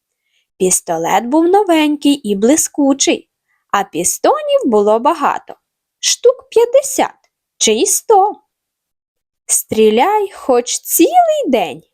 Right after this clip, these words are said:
не перестріляєш». Від радості Сашко виплигував по кімнаті, притискав пістолет до грудей, цілував його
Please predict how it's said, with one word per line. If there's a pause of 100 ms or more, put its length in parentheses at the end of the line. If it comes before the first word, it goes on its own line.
(120)
не
перестріляєш». (760)
Від
радості
Сашко
виплигував
по
кімнаті, (540)
притискав
пістолет
до
грудей, (240)
цілував
його